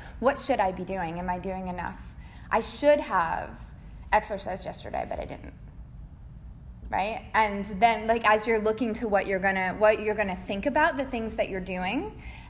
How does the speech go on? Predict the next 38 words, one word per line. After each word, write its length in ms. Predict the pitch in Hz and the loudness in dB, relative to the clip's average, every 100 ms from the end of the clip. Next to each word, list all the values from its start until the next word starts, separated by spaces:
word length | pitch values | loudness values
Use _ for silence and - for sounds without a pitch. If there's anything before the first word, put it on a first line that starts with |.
| - | 2
And 460 | 233 233 226 226 - | 4 4 2 -4 -6
my 420 | 214 226 247 302 359 | -2 2 4 4 2
whole 320 | 302 254 226 | 2 2 2
view 300 | 196 226 220 | 0 0 2
on 420 | 202 - 185 190 | 2 2 0 0
this, 300 | 180 185 - | -4 -6 -6
and, 140 | 196 | -4
like, 220 | 190 196 196 | -2 -2 2
where 160 | 202 | 2
I'd 180 | 196 190 | 2 2
like 300 | 196 185 - | 0 0 -8
to 160 | 226 208 | -4 -4
kinda 320 | - 214 202 | -2 -2 -2
leave 240 | 208 214 | -2 2
us 220 | 202 202 | 2 0
is 240 | - 202 - | -4 -4 -4
in 260 | - 208 | -8 -4
our 220 | 202 185 180 | -2 -2 2
lives, 680 | 185 185 330 - - - - - - - | 4 4 0 -6 -10 -10 -12 -14 -12 -2
is 240 | 247 233 | 0 0
that 440 | 214 240 226 214 208 | 4 6 6 4 2
we 240 | 240 240 226 | -2 0 2
are 560 | 214 220 214 208 208 - - - - - - | 4 6 4 2 -2 -8 -14 -14 -14 -12 0
um, 500 | 214 208 196 196 208 - - 254 | 4 4 2 -2 -6 -8 -8 0
when 140 | 254 | 0
we 100 | 262 | 0
take 240 | 262 440 | -2 2
on 140 | 440 339 | 2 2
the 140 | 247 | 2
yoga 260 | 220 226 220 | 2 4 0
practice, 560 | - 220 220 185 165 | 2 0 2 0 -2
it's 160 | 214 208 | -4 -2
not 320 | 247 277 277 | 2 4 4
made 220 | 240 226 | 0 -4
to 160 | 208 202 | -4 0
add 180 | 196 185 | 0 0
more 160 | 185 | -4
stress. 680 | 180 - 170 - - - - | -4 -4 -4 -4 -8 -10 -12